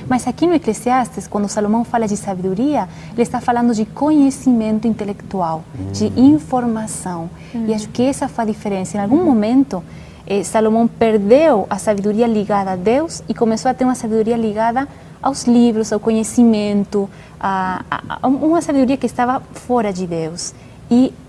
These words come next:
Speaker 1: aí vem o problema. O problema não é a sabedoria. O problema é se essa sabedoria está com Deus ou está fora de Deus.
Speaker 2: Quer dizer que existe uma diferença, Larissa, entre conhecimento puro e simples e sabedoria?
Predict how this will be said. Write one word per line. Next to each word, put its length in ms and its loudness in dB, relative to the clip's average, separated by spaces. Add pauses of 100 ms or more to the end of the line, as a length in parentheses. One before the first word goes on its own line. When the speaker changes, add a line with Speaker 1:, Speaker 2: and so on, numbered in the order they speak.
(160)
Speaker 1:
aí 220 2
vem 160 2
o 80 0
problema. 480 -4
O 20 -6
problema 460 0
não 220 0
é 80 -2
a 40 -2
sabedoria. 640 -4 (300)
O 80 -6
problema 480 -2
é 100 -4
se 120 -6
essa 160 -8
sabedoria 360 -4
está 180 -6
com 240 -6
Deus 400 -4
ou 60 -10
está 200 -12
fora 300 -6
de 140 -8
Deus. 460 -14 (580)
Speaker 2:
Quer 120 0
dizer 180 0
que 100 0
existe 380 0
uma 120 2
diferença, 560 0
Larissa, 460 -4
entre 340 -6 (220)
conhecimento 840 0
puro 200 0
e 40 -4
simples 400 -4
e 40 -4
sabedoria? 600 -4